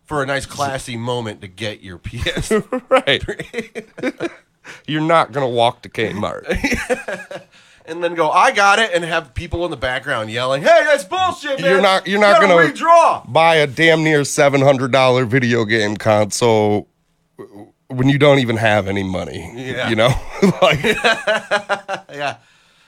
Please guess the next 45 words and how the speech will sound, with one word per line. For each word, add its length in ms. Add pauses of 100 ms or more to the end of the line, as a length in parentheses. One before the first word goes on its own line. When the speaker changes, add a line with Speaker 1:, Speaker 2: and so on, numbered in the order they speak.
(120)
Speaker 1:
Damn, 400
dude. 240 (200)
But 120
I 60
feel 140
bad 200
for 80
that 180
dude 300 (160)
thinking 300
that, 100
you 100
know, 160
that's 200
something 200
I 100
would 160
do. 220 (100)
I, 140
I 120
would 120
be 140
like, 140
Speaker 2:
"Oh, 260
shit, 240
Speaker 1:
"Oh, 100
Speaker 2:
I 240
Speaker 1:
shit, 60
I 140
thought 220
I, 120 (180)
I 80
thought 200
I 60
won 300
Speaker 2:
I 60
Speaker 1:
that. 360
Speaker 2:
won." 240
Speaker 1:
I 60
didn't 160
read, 400
like, 200
the 100
fine 320
print." 360